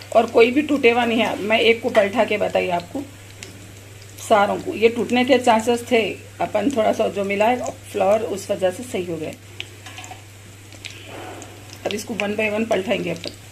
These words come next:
देखिए, one by one पलट गई मैं, बेहतरीन खुशबू आ रही इसमें से। अब दस मिनट तकरीबन मैं बिल्कुल लो फ्लेम पे उलट पुलट करके कबाब ready कर दी। अब मैं इसको धुआं दूंगी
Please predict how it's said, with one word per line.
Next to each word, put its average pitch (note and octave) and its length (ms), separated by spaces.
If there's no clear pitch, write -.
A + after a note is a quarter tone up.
देखिए, F3 280
one F3 200
by F#3+ 200
one F#3+ 120
पलट E3+ 200
गई D#3+ 360
मैं, F3+ 220
बेहतरीन G3 800
खुशबू F3+ 340
आ F3+ 120
रही E3+ 100
इसमें E3 320
से। D3 140
अब B2+ 80
दस B3 380
मिनट B3 240
तकरीबन A#3 420
मैं A3+ 280
बिल्कुल A3 300
लो A3 220
फ्लेम G#3+ 260
पे A3+ 100
उलट G3+ 360
पुलट G3+ 260
करके G3 300
कबाब F3+ 440
ready F3 220
कर E3+ 180
दी। F#3 240
अब A3+ 240
मैं G#3+ 380
इसको A3 440
धुआं G3+ 360
दूंगी F3+ 460